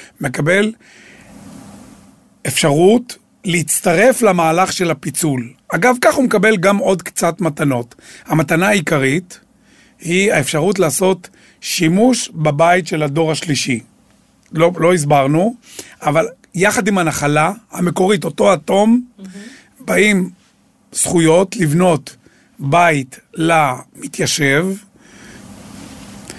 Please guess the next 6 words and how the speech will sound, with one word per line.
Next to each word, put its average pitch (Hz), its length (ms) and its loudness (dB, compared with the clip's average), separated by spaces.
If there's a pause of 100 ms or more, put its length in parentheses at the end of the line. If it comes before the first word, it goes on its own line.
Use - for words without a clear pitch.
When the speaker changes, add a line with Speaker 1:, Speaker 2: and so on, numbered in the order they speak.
(600)
Speaker 1:
בית 170 460 0
לבן 156 520 0
הממשיך, 151 920 -2 (680)
ובית 180 920 0 (460)
להורה 175 800 2
המתיישב. 127 580 -4